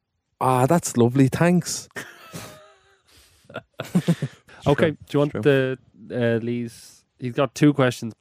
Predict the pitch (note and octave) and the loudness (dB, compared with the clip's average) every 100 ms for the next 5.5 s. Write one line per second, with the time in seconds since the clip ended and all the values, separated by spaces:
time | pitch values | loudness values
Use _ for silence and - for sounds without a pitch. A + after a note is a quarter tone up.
0 | _ A#2 A2 - _ _ - A#2 G#2+ G#2+ | _ -8 -8 -10 _ _ -12 -10 -10 -10
1 | G#2+ A2 A2 G#2+ G#2+ G2 _ _ _ - | -4 -2 -2 -4 -6 -10 _ _ _ -2
2 | A#2+ A2+ A2 F#2+ - A#2+ E3+ F3+ E3 - | 2 2 0 -4 -6 0 2 2 0 -2
3 | C#3+ - B2+ - G#2+ A2 G#2+ G#2 F#2 G#2 | -10 -6 -8 -6 -6 -2 0 0 -4 -10
4 | G#2 G#2 - - - G#2+ - G#2 - G#2+ | -12 -16 -20 -20 -14 -14 -14 -14 -12 -12
5 | - G#2+ A2 G#2+ A2 | -10 -12 -12 -14 -18